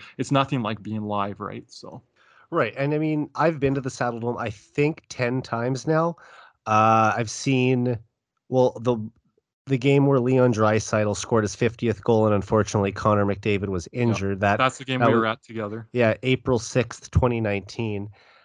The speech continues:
Speaker 2: And aside from that, I've been to an old timers game there with a, a friend of mine in twenty eleven. And I went to Monday Night Raw in twenty ten when I first started at M R U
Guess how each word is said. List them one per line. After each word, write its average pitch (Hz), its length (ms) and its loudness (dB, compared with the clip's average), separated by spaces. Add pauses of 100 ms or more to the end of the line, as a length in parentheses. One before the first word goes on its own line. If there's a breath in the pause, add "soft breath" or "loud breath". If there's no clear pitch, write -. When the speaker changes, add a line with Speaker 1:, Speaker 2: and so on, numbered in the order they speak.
(220 soft breath)
Speaker 2:
And 117 760 0 (440)
aside 143 440 0
from 143 220 -8
that, 123 360 0
I've 107 200 -10
been 117 240 -4
to 117 320 -6
an 98 140 -6
old 123 280 -2
timers 131 480 -2
game 135 300 -2
there 139 240 0
with 117 300 -4
a, 110 300 0
a - 20 -6
friend 113 280 0
of 110 60 -2
mine 113 260 4
in 107 140 0
twenty 117 380 0
eleven. 113 640 0 (580 loud breath)
And 113 400 4
I 110 80 2
went 113 240 0
to 117 80 -2
Monday 117 400 0
Night 110 240 0
Raw 110 400 2
in 113 200 -4
twenty 113 380 0
ten 131 520 0
when 127 100 0
I 110 120 2
first 131 340 -4
started 123 400 0
at 104 100 0
M 104 180 0
R 98 120 2
U 101 340 -4